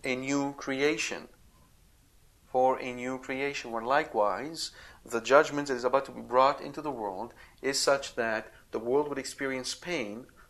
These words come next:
the, the, so that the world might now move into a new creation. This pattern has,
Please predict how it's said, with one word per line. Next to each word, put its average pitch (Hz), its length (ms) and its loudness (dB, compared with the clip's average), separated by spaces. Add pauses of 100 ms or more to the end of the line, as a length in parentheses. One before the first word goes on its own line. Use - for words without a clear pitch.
(100)
the, - 120 -10 (300)
the, - 340 -10
so - 240 2
that 120 360 8 (1700)
the 120 100 4
world 131 480 8
might 127 320 2
now 123 200 4
move 127 260 -6
into 123 300 -6
a 117 60 -4
new 120 140 -8
creation. 131 560 -10 (2000)
This 147 200 6
pattern 117 420 10
has, 113 300 0